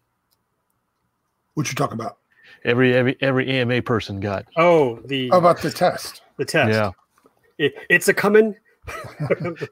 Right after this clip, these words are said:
Speaker 3: That one,
Speaker 2: It's a
Speaker 3: that
Speaker 2: coming.
Speaker 3: email. Here we go.
Speaker 2: I
Speaker 3: It's
Speaker 2: didn't
Speaker 3: coming.
Speaker 2: really read it that much. Did, did they have any details? Anything? Or
Speaker 3: I
Speaker 2: just said
Speaker 3: well, maybe I'll, I'll shoot with Terry. Terry, do you know more about it than I do?
Speaker 1: The only thing that I think I know is that they,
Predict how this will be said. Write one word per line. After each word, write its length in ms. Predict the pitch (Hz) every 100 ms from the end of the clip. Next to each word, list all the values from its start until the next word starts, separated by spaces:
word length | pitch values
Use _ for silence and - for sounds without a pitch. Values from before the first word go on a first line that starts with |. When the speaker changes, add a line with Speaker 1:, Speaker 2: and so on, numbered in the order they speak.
| - -
Speaker 3:
That 160 | 175
one, 120 | 190 208
Speaker 2:
It's 80 |
a 40 | 214
Speaker 3:
that 40 | -
Speaker 2:
coming. 140 | 156 131
Speaker 3:
email. 340 | 196 214 190 - - -
Here 140 | 170
we 100 | 214
go. 300 | 233 233 220
Speaker 2:
I 80 | 175
Speaker 3:
It's 60 |
Speaker 2:
didn't 120 | 285 262
Speaker 3:
coming. 200 | 220 202 -
Speaker 2:
really 220 | 226 240
read 220 | 170 214
it 100 | 214
that 160 | 214 180
much. 260 | 190 214
Did, 160 | 185 151
did 100 | 151
they 100 | 156
have 140 | 170
any 100 | 165
details? 640 | 151 170 180 185 190 - _ _ _ -
Anything? 340 | 143 160 165
Or 40 | 170
Speaker 3:
I 140 | 180
Speaker 2:
just 140 | 139 -
said 220 | 127 120 - _ _ _ _ _ _
Speaker 3:
well, 280 | 202 196 190 185 _ _ _ _ _ -
maybe 200 | 220 233
I'll, 240 | 190 185 -
I'll 100 | 170
shoot 180 | - 180
with 100 | 135
Terry. 180 | 151 123
Terry, 280 | 175 175 160
do 80 |
you 100 | 165
know 160 | 180 175
more 120 | 170
about 120 | 175 170
it 40 |
than 100 | 156
I 80 | 160
do? 160 | 170 170 _ _ _ _ _ _ _ _ -
Speaker 1:
The 200 | 170 170
only 220 | 185 240
thing 280 | - 240 208
that 120 | 175
I 100 | 165
think 240 | 151 233 214
I 80 | 151
know 320 | 135 135 151
is 220 | 147 123
that 180 | 156 139
they, 280 | 160 151